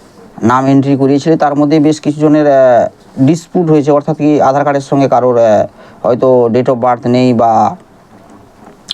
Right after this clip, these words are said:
কারোর হয়তো, আহ, মোবাইল নাম্বার হয়তো যুক্তই নেই,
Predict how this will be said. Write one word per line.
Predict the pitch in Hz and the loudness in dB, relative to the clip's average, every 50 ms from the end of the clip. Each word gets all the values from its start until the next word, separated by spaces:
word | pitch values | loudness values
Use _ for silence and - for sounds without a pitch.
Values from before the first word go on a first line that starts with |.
| - - | -12 -6
কারোর | - 123 120 127 131 123 | -4 -2 0 0 0 0
হয়তো, | 117 123 123 107 127 131 127 127 117 - - - - - - - - - | 0 -2 -2 0 0 0 2 0 0 -4 -10 -20 -20 -20 -20 -20 -12 -4
আহ, | - 101 107 104 107 101 90 - - - - - | -2 0 2 2 2 2 0 -2 -8 -16 -8 -4
মোবাইল | - - 127 147 147 147 | -2 -2 0 0 -2 0
নাম্বার | 147 143 139 147 147 143 147 139 | -2 0 0 0 0 0 0 -2
হয়তো | 139 135 - 131 | -4 -4 -2 -4
যুক্তই | 127 117 131 131 120 - - 151 151 147 143 | -4 -2 -2 -4 -4 -2 -2 0 0 0 0
নেই, | 139 147 147 147 135 131 | 0 0 0 0 0 -2